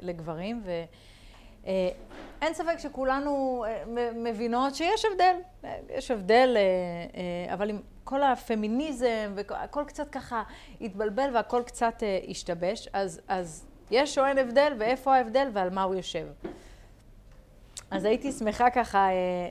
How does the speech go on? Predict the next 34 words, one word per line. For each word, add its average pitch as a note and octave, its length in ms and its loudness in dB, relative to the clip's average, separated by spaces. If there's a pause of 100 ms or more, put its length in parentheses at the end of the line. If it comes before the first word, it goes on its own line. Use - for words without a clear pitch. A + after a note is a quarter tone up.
לבאר F#3+ 500 2
את A#3 120 -4
ה-, F3+ 340 0
לנסות F3+ 440 2
ולבאר G3+ 340 4
את A3 100 -4
העניין F3+ 360 0
הזה. F3 260 -2 (680)
ואני F#3+ 640 -2
חייבת B3 360 0
באמת A3 340 -2
לדבר B3+ 300 0
בכנות B3+ 420 -4
ולספר A3+ 560 -4
לכם C4 320 -6 (220)
שאני, B3+ 760 -2
אה, - 80 -4 (2250)
המון A3 240 -4
שנים A#3 320 -4
הייתי G#3 240 -6
בדיון F#3+ 540 -4 (240)
מול G3 160 -4
המקום G3 400 -2
הזה. F3 200 -4 (1080)
זאת - 140 -12
אומרת, G3 240 -4
מה G#3 140 0
זה G#3+ 100 -4
בדיוק G3 320 -10
אישה? B3 280 -8
מה G#3 240 -6
זה G#3 60 -8
בדיוק G3 300 -10
גבר? G#3+ 520 -2